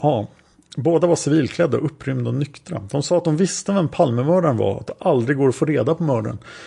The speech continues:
Detta sades på ett rått sätt och båda är kända för att hata Palme.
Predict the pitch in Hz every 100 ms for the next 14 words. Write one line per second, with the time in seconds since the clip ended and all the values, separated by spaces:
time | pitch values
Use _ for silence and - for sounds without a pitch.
0 | - - 139 160 - 139 143 156 - 151
1 | 160 - 196 - - - 123 120 160 120
2 | 156 - 160 117 117 143 139 120 123 160
3 | 131 156